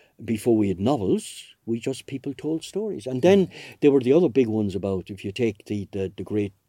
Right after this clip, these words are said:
Speaker 1: um, classical poems like the Odyssey or the Iliad, and there's a big discussion,
Speaker 2: Oh,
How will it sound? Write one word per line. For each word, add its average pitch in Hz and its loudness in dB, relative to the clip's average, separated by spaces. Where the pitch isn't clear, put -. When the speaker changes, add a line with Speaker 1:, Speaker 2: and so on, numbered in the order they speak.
Speaker 1:
um, 87 -8
classical 92 -8
poems 101 0
like 85 -8
the 92 -6
Odyssey 92 -8
or 82 -10
the 90 -6
Iliad, 156 -4
and 95 -8
there's 104 -6
a 117 -2
big 139 4
discussion, - -8
Speaker 2:
Oh, 92 -14